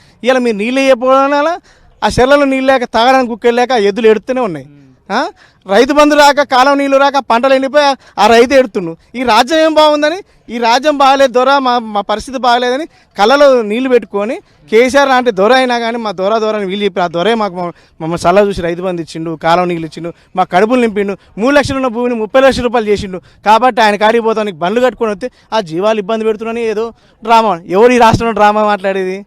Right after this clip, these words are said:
Speaker 1: కేటీఆర్ కానీ రామారావు అంటున్నాం. మేము కూడా అనొచ్చు, ఈ రాష్ట్ర ముఖ్యమంత్రి పట్టభద్రులు మిట్టభద్రులు దొరికిన ఒక ఓటు నోటు కేసు బ్రోకర్ ఈ రాష్ట్ర ముఖ్యమంత్రి నేను అనొచ్చు. తెలుసు, ఈ రాష్ట్రంలో భువనగిరి పార్లమెంట్ సభ్యుడు నువ్వు ఉన్నావు, రాహుల్ గాంధీ సంతకమే ఫోర్జరీ చేసిన బ్రోకర్ అని నేను కూడా నేను అనొచ్చు.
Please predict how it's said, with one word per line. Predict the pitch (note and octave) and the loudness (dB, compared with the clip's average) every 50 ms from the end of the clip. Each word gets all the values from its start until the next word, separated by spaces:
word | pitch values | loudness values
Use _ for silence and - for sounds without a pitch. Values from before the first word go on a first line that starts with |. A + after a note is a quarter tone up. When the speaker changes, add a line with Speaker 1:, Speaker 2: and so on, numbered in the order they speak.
| _ D#3 C#3+ C3+ C3 B2+ B2 - | _ _ _ -20 -20 _ _ 0
Speaker 1:
కేటీఆర్ | F#3+ G#3+ A3 G#3+ A3+ G3+ | 0 2 2 2 2 0
కానీ | G3 G#3 B3+ | 0 -2 0
రామారావు | A#3 A3+ G3+ G3 G3 F#3+ F#3 G3+ G3 | 2 2 4 4 4 4 4 2 2
అంటున్నాం. | F3 E3+ D#3 D#3 D#3 - _ _ - | 0 -2 -6 -8 -10 -14 _ _ -2
మేము | A3 B3+ C#4+ | -2 2 4
కూడా | D4 C#4+ | 4 4
అనొచ్చు, | C4+ B3+ A#3+ G#3+ - A3+ A3 G#3 - _ _ _ _ _ | 4 4 2 0 -2 -8 -10 -10 -12 _ _ _ _ _
ఈ | F3 G3 | -6 -4
రాష్ట్ర | G#3 G#3 G#3 A3 B3 - - | 0 2 2 2 2 0 -2
ముఖ్యమంత్రి | B3+ A#3+ G#3+ - A#3+ B3 A#3+ | -4 -6 -4 -4 -4 -4 -4
పట్టభద్రులు | G#3 - G3 F#3+ A3+ A3 A#3+ A#3 | -2 -4 -4 -2 -2 -2 -2 -2
మిట్టభద్రులు | A3+ G#3+ G3+ G#3+ A3+ A3 A3 A3+ | -2 -4 -4 -4 -4 -4 -4 -2
దొరికిన | G#3 G#3 G3 A#3 C#4 D#4 _ _ _ _ | -4 -4 -4 -6 -10 -10 _ _ _ _
ఒక | F#3+ G3+ | -4 -2
ఓటు | A#3 A3 G3 G#3+ A3+ B3+ | 0 0 2 2 0 0
నోటు | B3 B3+ B3+ A#3 | 2 0 0 0
కేసు | A3 G3+ D#3+ D#3 G#3 A3 G3 A3+ | -2 -10 -12 -6 -4 -4 -4 -4
బ్రోకర్ | G3 D3+ D3 E3+ G3 A3 B3+ C4 D4 D4+ | -10 -10 -2 2 4 4 4 4 4 2
ఈ | |
రాష్ట్ర | C#4+ B3+ A#3 A3 - A3+ | 2 0 0 0 -2 -8
ముఖ్యమంత్రి | A3+ G3+ B3 B3 C4 G#3 | -8 -6 -6 -6 -4 -4
నేను | F#3 | -4
అనొచ్చు. | F#3 F#3+ G3 F#3+ - - G3 G3 - _ - _ _ _ - | -4 -4 -4 -6 -6 -10 -14 -14 -14 _ -20 _ _ _ -6
తెలుసు, | D#4 D4 - - C4+ A#3+ A#3 - _ _ _ _ - | -6 -6 -4 -6 -8 -8 -8 -10 _ _ _ _ -8
ఈ | G#3 A#3+ | -6 0
రాష్ట్రంలో | A#3 A#3 A#3+ C4+ - - D4 D4 C#4+ C#4+ D4+ E4 F4+ F4 - _ _ _ - | 2 4 4 2 2 0 -2 0 2 4 4 4 4 4 0 _ _ _ -10
భువనగిరి | F3+ G#3+ C4 C#4+ C#4+ C#4+ | -2 0 0 0 0 -2
పార్లమెంట్ | C#4 - C4 B3 C4 C4 C4 G3+ | 0 2 2 2 2 0 -2 -2
సభ్యుడు | A#3+ A#3 G3+ A3 A3+ | -2 -4 0 0 -2
నువ్వు | G#3 A3 A#3+ B3 | 0 0 0 0
ఉన్నావు, | B3+ B3+ C#4 D4+ G4 - _ _ _ D3+ | 2 2 0 -2 -2 -6 _ _ _ -2
రాహుల్ | E3 G3+ A3+ C#4 D#4 D#4+ D#4 | 0 4 4 4 4 2 2
గాంధీ | D#4 D#4 | 0 0
సంతకమే | C4+ C#4 C#4+ C#4 B3 C#4+ D4+ D4+ D4 A#3 A#3 - | 0 -2 -4 -4 -2 0 0 0 0 -4 -8 -2
ఫోర్జరీ | C4 B3 B3 B3 B3+ B3 | -2 -2 0 0 0 -2
చేసిన | C4 G#3+ B3 D4 | -2 -2 -2 -4
బ్రోకర్ | B3 F3 C#3+ D#3+ F#3+ B3 C#4 A#3+ D4 C#4+ | -4 -4 -4 0 2 2 4 4 4 2
అని | C#4 C4+ | 2 0
నేను | C4 B3+ B3 | 0 -2 -2
కూడా | B3+ C4+ | -2 -2
నేను | C4+ A#3+ G#3+ | -2 -2 -2
అనొచ్చు. | G#3 G#3+ G#3 - - G3+ G3+ G3 | -2 -2 -4 -4 -4 -6 -6 -6